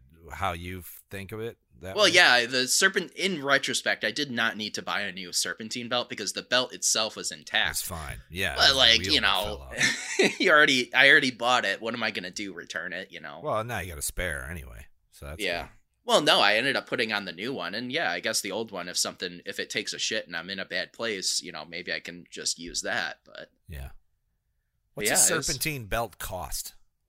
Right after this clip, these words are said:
Speaker 1: Is
Speaker 2: Ah,
Speaker 1: that, like,
Speaker 2: man, it was,
Speaker 1: twenty
Speaker 2: I
Speaker 1: bucks?
Speaker 2: think it, it was twenty-six dollars. The, the
Speaker 1: Twenty-six
Speaker 2: serpentine belt was twenty-six dollars. The air, I, you know, I took off the air filter for the air conditioner, so I, I mean, I might as well replace that while I'm at it. That was another twenty-six bucks, and the idler wheel, I think, was forty something bucks.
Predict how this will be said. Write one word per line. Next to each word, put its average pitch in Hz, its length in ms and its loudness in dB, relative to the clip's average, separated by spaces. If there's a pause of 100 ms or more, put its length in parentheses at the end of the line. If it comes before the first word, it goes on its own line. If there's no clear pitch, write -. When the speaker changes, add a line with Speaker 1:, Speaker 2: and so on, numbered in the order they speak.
(300)
Speaker 1:
Is - 80 -2
Speaker 2:
Ah, - 140 -4
Speaker 1:
that, - 80 -6
like, 104 80 -10
Speaker 2:
man, 143 220 -2
it 123 120 -2
was, 180 180 2
Speaker 1:
twenty 120 160 0
Speaker 2:
I - 100 -10
Speaker 1:
bucks? 135 100 -10
Speaker 2:
think 196 160 -6
it, - 120 -16 (140)
it 131 60 -6
was 120 120 -4
twenty-six 143 600 -6
dollars. 135 500 -4
The, 113 80 -8
the 92 240 -4
Speaker 1:
Twenty-six 98 240 -6
Speaker 2:
serpentine 160 480 -2
belt 151 200 2
was 135 200 0 (100)
twenty-six 131 500 -2
dollars. 120 460 -2
The 92 220 -6
air, 131 300 2
I, 104 100 -2
you - 500 -8
know, 165 60 8
I 143 80 6
took 208 240 2
off 156 160 6
the 127 140 -4
air 127 200 4
filter 104 440 -4
for 101 200 -8
the 92 100 -8
air 107 140 -2
conditioner, 87 440 -10
so 117 140 -2
I, 123 260 0
I 127 40 0
mean, 98 160 0
I 85 100 2
might 95 140 0
as 95 140 -4
well 90 80 -6
replace 87 440 -8
that 87 200 -4
while 65 100 -14
I'm 64 120 -16
at 73 100 -10
it. 76 120 -14
That 127 160 0
was 107 120 -6
another 95 300 -8
twenty-six - 560 -8
bucks, 76 380 -10
and 82 200 -14 (440)
the 113 160 -2
idler 117 380 2
wheel, 95 220 -6
I 90 100 -6
think, 98 220 -10
was 90 120 -10
forty 87 380 -12
something 69 420 -8
bucks. - 460 -8